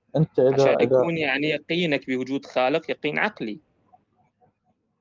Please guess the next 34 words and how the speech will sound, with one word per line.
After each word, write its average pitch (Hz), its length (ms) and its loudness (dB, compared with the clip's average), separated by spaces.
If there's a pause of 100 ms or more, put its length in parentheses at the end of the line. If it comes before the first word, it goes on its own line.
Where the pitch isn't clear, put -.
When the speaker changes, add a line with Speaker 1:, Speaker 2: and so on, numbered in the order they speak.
(960)
Speaker 1:
طيب، 151 280 2 (760)
إذا، 147 360 2
إذا 151 180 2
Speaker 2:
لا 165 100 0
Speaker 1:
تيجي 175 180 0
Speaker 2:
يمكن. 127 120 -2
Speaker 1:
على، 131 260 -2 (120)
على 123 140 0
النظريات 123 680 0 (320)
العلمية، 120 640 0 (1200)
إذا - 80 0
Speaker 2:
لا، 285 60 0
Speaker 1:
تيجي 277 160 0
على - 180 -2
Speaker 2:
لا، 254 200 -2
لا، 226 220 -4 (320)
Speaker 1:
أك-، - 240 -8
Speaker 2:
لا، 233 340 0
لا 240 220 0
Speaker 1:
هي - 20 -2
Speaker 2:
دعوة 190 360 0
Speaker 1:
أشياء 175 120 -2
Speaker 2:
للنظريات 156 540 -2
Speaker 1:
نسبية. 127 180 -6
Speaker 2:
العلمية 139 480 -4
في 139 160 -8
ذلك، 147 440 -2
نحن 139 200 -4
ن-، 160 160 -2
يعني 143 300 -2
نتحاور 170 600 0
بالعقل 170 500 -2 (500)
وليس 190 300 0
بالعلم، 143 440 -2